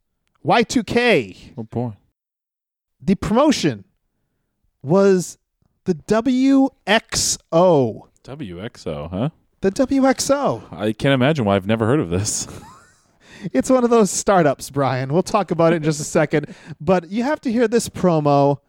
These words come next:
Speaker 1: from a man who was coming soon to the W X O. A good friend of yours, one Johnny Ace, also known as John Laurinaitis. In two thousand, he was coming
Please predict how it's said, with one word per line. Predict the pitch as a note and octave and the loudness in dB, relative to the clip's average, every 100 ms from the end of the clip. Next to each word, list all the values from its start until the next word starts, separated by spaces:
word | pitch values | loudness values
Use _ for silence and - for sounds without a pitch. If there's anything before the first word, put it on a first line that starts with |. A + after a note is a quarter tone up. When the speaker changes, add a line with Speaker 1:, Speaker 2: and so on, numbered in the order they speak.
| _ _ _ _ | _ _ _ _
Speaker 1:
from | - B3+ | -4 -2
a | B3+ A#3+ | 0 0
man | A#3+ A#3+ G3 | 0 2 2
who | A3 | 2
was | A#3 G#3+ G#3 F3 - - | 4 4 4 0 -8 -10
coming | D#4 D#4+ C#4 | -10 -8 -10
soon | - E4 D#4+ E3+ B2+ A2+ _ - - | -8 -2 0 0 -2 -8 _ -20 -12
to | - | -6
the | C#3 | -2
W | D3+ D3 C#3+ | 0 2 2
X | C#3+ - | 0 0
O. | C#3+ D#3 B3 A#3+ _ _ _ _ _ _ _ - | 2 4 2 0 _ _ _ _ _ _ _ 0
A | G#3+ A3 | 2 2
good | E4 - | 0 0
friend | D#4+ D4 | 2 4
of | G#3 | 4
yours, | E3+ C3+ A#2 G#2 - - - _ _ _ _ _ _ _ _ _ _ _ - | 4 2 0 -8 -14 -14 -18 _ _ _ _ _ _ _ _ _ _ _ -8
one | D#3+ A3 A#3 A#3 D3 | -2 2 2 0 -4
Johnny | A#2+ F3+ B3 C#4+ B3 | -2 2 2 0 0
Ace, | A3 A3+ C3 - - - - D#3+ | 4 4 2 -4 -8 -8 -10 -2
also | G3 - G3 | 0 2 4
known | F#3 F#3+ | 4 4
as | F#3 D#3 D3 | 4 2 0
John | D3 - F3+ G3+ G3 | -4 -2 0 2 4
Laurinaitis. | F#3+ F#3+ F3+ F3 C#3 G#2 - - - _ _ _ _ _ _ _ | 4 4 4 4 2 -2 -10 -12 -16 _ _ _ _ _ _ _
In | - G#3+ | -2 0
two | - B3+ | 0 0
thousand, | A#3+ A#3+ G#3+ | 2 2 2
he | A3+ D#4 | 2 2
was | A#3 - | 2 0
coming | - F3+ D#3 C3 | -4 -2 -2 -6